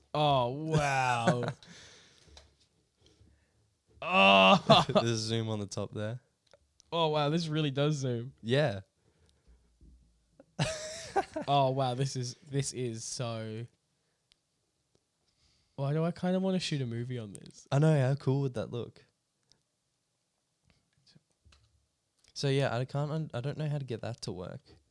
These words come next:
Speaker 2: That actually moves the lens in the
Speaker 1: Yeah.
Speaker 2: eye further forward.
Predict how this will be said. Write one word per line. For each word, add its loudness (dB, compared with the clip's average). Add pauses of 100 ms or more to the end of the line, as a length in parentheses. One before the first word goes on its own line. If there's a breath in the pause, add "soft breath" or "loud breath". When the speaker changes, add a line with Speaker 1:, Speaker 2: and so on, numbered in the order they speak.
(2500)
Speaker 2:
That 0
actually -6
moves -6
the -12
lens -8
in -6
the -4
Speaker 1:
Yeah. -6
Speaker 2:
eye -6
further -12
forward. -14